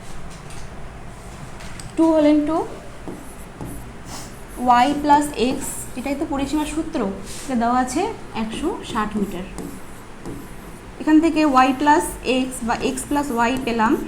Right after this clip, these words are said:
আশি মিটার, এটা ধরো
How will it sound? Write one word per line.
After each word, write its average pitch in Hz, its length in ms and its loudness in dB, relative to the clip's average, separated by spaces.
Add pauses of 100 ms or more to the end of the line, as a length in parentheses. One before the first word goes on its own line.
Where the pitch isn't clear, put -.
(2500)
আশি 240 240 -2
মিটার, 185 280 -4 (1300)
এটা 269 120 -4 (100)
ধরো 226 180 2